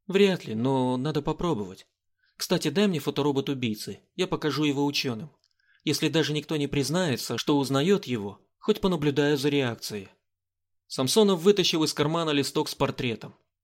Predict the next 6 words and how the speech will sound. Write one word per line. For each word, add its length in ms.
Держи. 540
Спасибо. 600
Потом 240
засяду 380
в 60
кабинете. 560